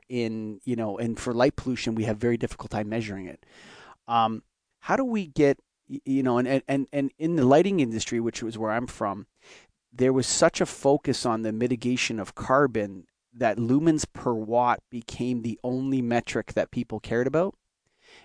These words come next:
And then what happened is we created, we increased light pollution at a rate of ten to fifteen percent a year every year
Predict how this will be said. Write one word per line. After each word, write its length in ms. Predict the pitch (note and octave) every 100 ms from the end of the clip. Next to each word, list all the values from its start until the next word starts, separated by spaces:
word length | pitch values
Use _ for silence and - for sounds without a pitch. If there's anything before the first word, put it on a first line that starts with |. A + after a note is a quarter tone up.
| _
And 140 | C3+ C3
then 140 | C#3+
what 140 | D3+ C#3
happened 360 | F#3 - D#3+
is 160 | C#3+ C3
we 120 | C#3
created, 600 | - - D3 D3 C#3 B2
we 180 | C#3 C#3+
increased 380 | D3+ - C#3+ D3
light 200 | C3+ -
pollution 420 | B2+ B2+ - C3
at 100 | B2
a 40 |
rate 180 | A#2 B2+
of 120 | B2+
ten 220 | - C3 C#3
to 40 |
fifteen 380 | - C#3 - C3+
percent 360 | B2+ B2 C#3+ C3
a 40 |
year 240 | B2 D3+
every 240 | B2+ B2+ B2+
year 360 | D#3 F#3 B2+